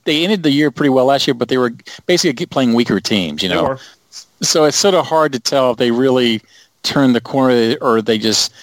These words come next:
Speaker 1: happen to take advantage of teams that just aren't very good. But I, I, South Carolina just, uh, you know, they're, they're, they're never any good. <laughs> Right? So, you know, it's, it's a close game against teams, I, two teams I don't think are very, either, either of them is very good.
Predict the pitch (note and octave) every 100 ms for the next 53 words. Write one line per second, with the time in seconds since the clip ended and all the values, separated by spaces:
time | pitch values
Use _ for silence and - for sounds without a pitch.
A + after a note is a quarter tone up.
0 | - - B2+ A#2 A2+ A2 G#2 G#2 G#2 G2
1 | F2+ - G2+ F#2 F2+ F2+ F#2+ F2+ - F#2
2 | E2+ F2 E2+ D#2+ - - - - _ A2+
3 | A2 A#2+ D3 D#3 A3+ G3+ - C3+ A#2 G2+
4 | G2 - _ _ _ - C#3+ C3 A#2+ D3+
5 | C3+ C3+ B2+ D3 C3+ C#3 C3 A#2 G#2+ -
6 | - - - - - - - - F#3+ D3+
7 | - - - A2+ A#2 A#2 C#3 B2 A#2+ -
8 | D3+ F#3 - G#3 - F3+ D3+ C#3 C3 -
9 | C3+ B2+ B2+ A#2+ C3 B2+ A2+ A2 G#2+ G#2
10 | F#2+ F#2 G2+ B2+ G#2+ G#2 G2+ G2 F2 F2+
11 | D#2+ - -